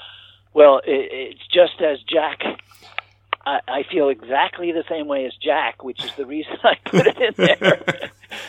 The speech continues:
Speaker 1: Um, uh, vaccines have been one of the, the pivotal points of, of, of, of medical research, and, uh, and,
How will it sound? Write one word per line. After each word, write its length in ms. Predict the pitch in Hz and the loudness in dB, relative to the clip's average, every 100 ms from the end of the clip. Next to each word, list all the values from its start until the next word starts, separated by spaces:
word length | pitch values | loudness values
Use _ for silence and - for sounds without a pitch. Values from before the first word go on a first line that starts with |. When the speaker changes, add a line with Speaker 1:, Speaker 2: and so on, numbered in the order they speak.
| - _ - | -20 _ -4
Speaker 1:
Um, 560 | 147 135 135 135 135 135 | 0 2 2 2 0 0
uh, 220 | 135 127 95 98 - - - | 2 0 -2 -6 -8 -2 2
vaccines 600 | 143 - - 180 208 180 | 2 -2 -8 -8 -6 -6
have 120 | 156 | -4
been 220 | 160 160 | -6 -6
one 160 | 170 175 | -8 -8
of 100 | 175 | -8
the, 400 | 175 170 - 139 | -8 -10 -14 -16
the 320 | 160 156 147 _ _ _ _ _ _ _ _ _ - - | -14 -14 -16 _ _ _ _ _ _ _ _ _ -4 0
pivotal 580 | 240 233 202 190 180 _ _ | 0 0 -4 -6 -14 _ _
points 480 | _ - 247 170 - | _ -12 -12 -12 -12
of, 220 | 143 127 117 _ _ _ - | -12 -12 _ _ _ _ -10
of, 180 | 135 127 _ _ | -8 -8 _ _
of, 160 | 135 139 135 _ _ _ _ _ - - _ | -6 -6 -10 _ _ _ _ _ -16 -16 _
of 280 | 147 131 131 - - | -12 -8 -8 -10 -6
medical 360 | 269 302 - 175 | 0 0 0 -4
research, 480 | 170 - 170 113 - - - | -6 -6 -4 -4 -6 -14 -10
and, 440 | 131 123 123 123 | -8 -8 -12 -4
uh, 320 | 135 131 127 123 - _ _ _ - - - - - _ _ - | 0 0 -2 -6 -14 _ _ _ -18 -18 -18 -20 -20 _ _ -4
and, 220 | 143 | -4